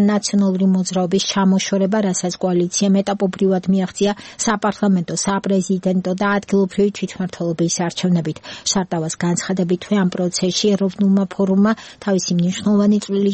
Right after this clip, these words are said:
შეიტანა და აქედან გამომდინარე, ყრილობამ კოალიციის შემადგენლობაში პარტიის ფუნქცია დღეისთვის ამოწურულად ჩათვალა.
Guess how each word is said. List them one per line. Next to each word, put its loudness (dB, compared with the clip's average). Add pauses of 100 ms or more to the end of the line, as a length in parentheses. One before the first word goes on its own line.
შეიტანა 0
და 0
აქედან -2
გამომდინარე, 2
ყრილობამ 0
კოალიციის 0
შემადგენლობაში 0 (320)
პარტიის -2
ფუნქცია 0
დღეისთვის -2
ამოწურულად 0
ჩათვალა. -10